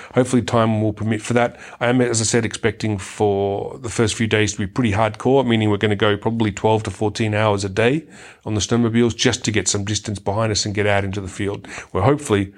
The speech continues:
we're gonna encounter those elusive white wolves. I really, really hope that's gonna happen for us this year. I'd love to get some nice shots of those. So that's it for now. Just a quick update on a few items. Uh, as I sit here in my <laughs> hotel room in Ottawa,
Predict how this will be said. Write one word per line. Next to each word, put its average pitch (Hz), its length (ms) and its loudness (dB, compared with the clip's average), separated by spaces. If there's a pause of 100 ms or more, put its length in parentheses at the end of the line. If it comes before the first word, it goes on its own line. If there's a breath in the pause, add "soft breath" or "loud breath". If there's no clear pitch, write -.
(140 soft breath)
we're 107 80 -4
gonna 101 160 0
encounter 101 400 0
those 101 220 2
elusive 98 400 0
white 95 300 2
wolves. 95 320 -2
I 104 140 2
really, 104 420 2
really 95 180 0
hope 95 180 0
that's 92 200 -4
gonna 95 160 -2
happen 95 260 -2
for 98 140 -6
us 98 120 -4
this - 280 -8
year. 104 180 -6 (260 loud breath)
I'd 104 140 -2
love 101 220 2
to 110 80 0
get 95 160 2
some 98 180 0
nice 92 180 0
shots - 280 -4
of 98 100 -4
those. - 280 -8 (460 loud breath)
So - 80 0
that's 156 220 2
it 175 120 2
for 135 140 2
now. 135 240 4
Just - 240 -2
a 135 60 -4
quick 143 200 -2
update 127 600 0
on 110 540 2
a 101 40 -6
few 120 280 2
items. 160 440 0 (380 loud breath)
Uh, 107 300 2
as 107 140 0
I 110 40 2
sit 117 200 0
here 113 240 2
in 113 60 0
my 113 120 2
<laughs> 98 80 -2
hotel 123 300 0
room 113 180 0
in 104 80 -2
Ottawa, 127 300 2